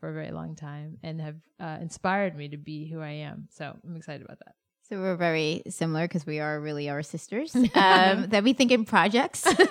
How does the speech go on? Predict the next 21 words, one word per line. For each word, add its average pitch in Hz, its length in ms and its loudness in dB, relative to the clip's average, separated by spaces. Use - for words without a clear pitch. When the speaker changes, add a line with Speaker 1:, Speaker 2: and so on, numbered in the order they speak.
Speaker 2:
<laughs> - 520 -4
for 233 120 0
twenty 208 320 -6
twenty. 208 400 -8
Um, 175 600 4
so 214 140 0
in 208 80 4
twenty 269 280 6
twenty, 220 540 2
I'm 180 800 4
hoping, 170 680 0
um, 160 360 0
to 170 560 -2
continue 254 380 6
to 233 120 2
work 190 300 2
on 165 260 2
my, 151 420 2
um, 147 320 0
art 220 200 0
projects, 294 580 -4